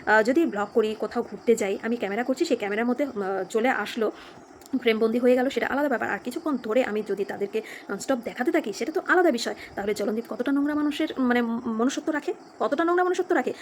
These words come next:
বয়স্ক মহিলাগুলো নাচানাচি করছে, আনন্দ করছে, সেই ভিডিও জলনদীপের ব্লগের মধ্যে দেখিয়ে দিল। তাহলে কতটা নোংরা? তারপর আরেকটা বিষয় বন্ধুরা, এই যে কাকু, হ্যাঁ, কাকু কি সুন্দর স্মোক করছে, সেই জায়গাটা পর্যন্ত জলনদীপ ছাড়লো না, সেই জায়গাটা পর্যন্ত জলনদীপ ছাড়লো না।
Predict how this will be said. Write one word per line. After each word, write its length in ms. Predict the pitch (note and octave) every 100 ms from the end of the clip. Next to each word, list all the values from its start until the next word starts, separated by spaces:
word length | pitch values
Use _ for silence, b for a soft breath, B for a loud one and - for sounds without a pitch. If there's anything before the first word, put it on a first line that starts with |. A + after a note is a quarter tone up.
| B
বয়স্ক 220 | - G#3 A3+
মহিলাগুলো 360 | G3+ G#3+ G#3+
নাচানাচি 360 | G3 F#3 G#3 A3+
করছে, 240 | G#3+ -
আনন্দ 320 | - A#3 B3+
করছে, 340 | A#3+ G3 - - B B
সেই 340 | - - C4+ D#4
ভিডিও 400 | A#3+ G3+ G3+ E4+ B -
জলনদীপের 380 | F#3+ F3 B3 G#4 -
ব্লগের 240 | G#3 F3+ F3+
মধ্যে 160 | C4
দেখিয়ে 280 | A3 - -
দিল। 160 | - - B -
তাহলে 240 | - A3 D#4+
কতটা 240 | - C4
নোংরা? 260 | C#4 C#4 D4+ B B
তারপর 280 | C4+ E4 F#4+
আরেকটা 280 | A#3 D4 F#4
বিষয় 200 | E4 D#4
বন্ধুরা, 200 | A#3+ A3
এই 240 | A#3+ E4
যে 120 | F#4
কাকু, 420 | G4 - - C4+ - B B
হ্যাঁ, 180 | D#4+
কাকু 260 | A#3+ F#3 D4
কি 140 | D4+
সুন্দর 220 | A#3+ C4 D4+
স্মোক 300 | G#3 C4+ -
করছে, 480 | B3+ A#3 - G3+ D4+
সেই 380 | - - C4+ G4 C#5+ C5 A3
জায়গাটা 260 | G#3 A3
পর্যন্ত 240 | A3 A3 B3+
জলনদীপ 340 | G3 G3+ G3
ছাড়লো 260 | - - A3
না, 140 | - - B B
সেই 240 | - D4 F#4
জায়গাটা 220 | F#4+ G4+
পর্যন্ত 200 | F#4+ F4+
জলনদীপ 320 | F4 E4 D4 -
ছাড়লো 180 | B3
না। 120 | G3